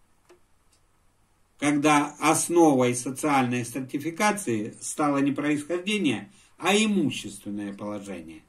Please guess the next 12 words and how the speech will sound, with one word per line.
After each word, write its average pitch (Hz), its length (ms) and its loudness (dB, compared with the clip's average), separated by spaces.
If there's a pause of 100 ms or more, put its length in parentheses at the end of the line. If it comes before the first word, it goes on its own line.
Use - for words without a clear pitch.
(360)
Создание 175 680 4
класса 147 880 2 (200)
эупатридов 147 1000 2 (540)
традиция 165 640 2
приписывает 180 760 0
Тесею. 104 680 -2 (800)
По 156 120 6
преданию, 139 840 2 (400)
Тесей 143 680 2 (460)
разделил 151 1000 4
общество 147 720 0
Аттики 135 600 -2